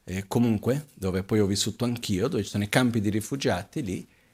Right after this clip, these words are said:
però all'epoca che lui viveva lì c'era tantissima povertà, tanta gente veramente fatica per mangiare, eccetera.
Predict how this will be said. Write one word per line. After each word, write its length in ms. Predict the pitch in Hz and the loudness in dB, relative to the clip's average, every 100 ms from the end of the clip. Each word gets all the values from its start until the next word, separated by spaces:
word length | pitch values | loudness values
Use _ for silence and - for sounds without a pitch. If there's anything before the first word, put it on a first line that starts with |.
| _ _ | _ _
però 200 | - 160 | 6 10
all'epoca 520 | 160 196 - 113 120 | 10 8 6 0 0
che 140 | 117 147 | 4 4
lui 220 | 156 147 | 6 4
viveva 360 | 156 135 131 160 | 4 4 4 4
lì 200 | 143 175 | 4 2
c'era 260 | - 131 123 | 2 2 2
tantissima 880 | - 123 123 - 160 - - 143 | 2 2 2 0 0 0 2 0
povertà, 520 | 139 98 87 - - - _ - - - - - - - - | 0 -2 -2 -4 -8 -10 _ 4 10 10 8 -2 -18 -20 -4
tanta 280 | 101 110 127 | 0 2 2
gente 340 | 104 113 117 | 2 2 4
veramente 440 | 110 104 98 98 120 | 4 4 2 0 -2
fatica 440 | 98 - 95 - | -2 -4 -6 -6
per 180 | - 85 | -6 -6
mangiare, 680 | 87 87 127 123 113 107 | -4 2 6 8 8 4
eccetera. 540 | 95 98 - - - | 0 -6 -10 -10 -10